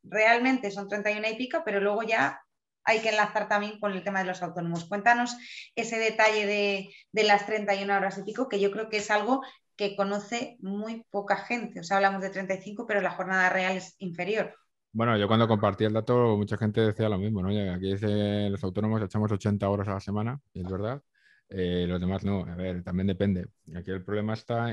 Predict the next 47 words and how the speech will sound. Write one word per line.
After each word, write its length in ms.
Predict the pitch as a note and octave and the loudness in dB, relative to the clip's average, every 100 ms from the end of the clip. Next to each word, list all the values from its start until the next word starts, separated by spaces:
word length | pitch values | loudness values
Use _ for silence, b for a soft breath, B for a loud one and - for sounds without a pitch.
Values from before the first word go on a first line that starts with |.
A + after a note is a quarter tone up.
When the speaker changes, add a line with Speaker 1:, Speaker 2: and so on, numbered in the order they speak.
| - | -6
Speaker 2:
en 300 | G2+ G2 G2 | -6 -6 -6
que 240 | - F#2 | -4 -4
yo 80 | G2 | -2
ese 140 | G2+ | 2
dato 200 | B2 B2+ | 2 4
lo 80 | C3 | 4
compartí 320 | A#2 G#2 G2+ A2+ | 4 2 0 0
por 100 | A#2 | 0
una 160 | A#2+ | 0
razón 180 | A2 A#2 | 0 0
muy 100 | A2 | -2
simple. 460 | F2+ G#2+ F#2 F2 - | -2 -4 -4 -8 -8
Eh, 760 | G2 F#2+ F#2 F#2 F#2 F#2 F2+ F2+ | -10 -8 -8 -8 -8 -8 -8 -10
me 180 | F#2 G2 | -10 -8
parece 260 | G2 G#2 C3 | -4 -2 -2
que 60 | C3 | 2
lo 80 | |
de 100 | A2+ | 2
treinta 200 | G2+ F#2+ | 2 0
y 60 | F2+ | -2
cinco 240 | A2 A#2 | -2 0
horas 340 | B2+ A#2 - _ _ - - _ _ - - F2+ - | 0 0 -4 _ _ -20 -20 _ _ -20 -20 -20 -8
posiblemente 560 | F2+ - G2+ G2+ G#2 | -4 0 2 2 2
es 80 | F#2+ | 0
una 120 | F#2+ | -2
tendencia 340 | F#2 G2 G2+ F2+ | 0 0 -2 -4
hacia 180 | E2+ F2 | -4 -4
la 120 | F#2 | -2
que 100 | F#2 | 0
vamos. 340 | G2+ G2+ G#2+ _ B B B B _ | 2 2 -2 _ B B B B _
También 200 | - F#2+ | -2 0
te 120 | G2 | 2
digo, 180 | G2+ G2 | 4 4
las 120 | F2+ | 2
treinta 180 | G2 F#2 | 0 -2
y 40 | F2+ | -2
cinco 220 | G2+ G#2 | 0 2
horas 240 | G2+ F#2+ | 0 0
no 140 | F#2+ F#2+ | 0 0
depende 340 | F2+ G2 F2+ | 0 0 0
de 80 | F2+ | 0
lo 80 | F2+ | -2
que 100 | F2+ | -2
diga 480 | F#2 F#2 F2+ F2+ F2 | -2 0 0 -2 -2
Pedro 240 | F#2 F2+ | -4 -4
Sánchez 460 | F2 G2 - F2+ E2+ | -4 -4 -4 -6 -4
ni, 720 | F2+ F2+ F2+ F2+ F2+ F2+ F2+ | -2 0 0 0 0 -2 -4